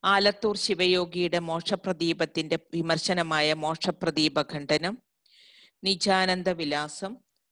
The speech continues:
സാർവമത സാമരസ്യം, തർക്കരഹസ്യ രത്നം,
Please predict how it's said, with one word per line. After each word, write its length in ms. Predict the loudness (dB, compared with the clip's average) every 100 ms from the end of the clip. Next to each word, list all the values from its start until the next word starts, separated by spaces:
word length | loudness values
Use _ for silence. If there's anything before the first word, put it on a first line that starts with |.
| _
സാർവമത 880 | -12 0 4 4 4 0 0 0 -2
സാമരസ്യം, 920 | -2 2 2 2 -2 -2 -2 -4 -4 _ _ _ _ _ _ 0
തർക്കരഹസ്യ 880 | 0 2 4 4 4 2 -2 2 4
രത്നം, 540 | 4 0 -4 -6 -6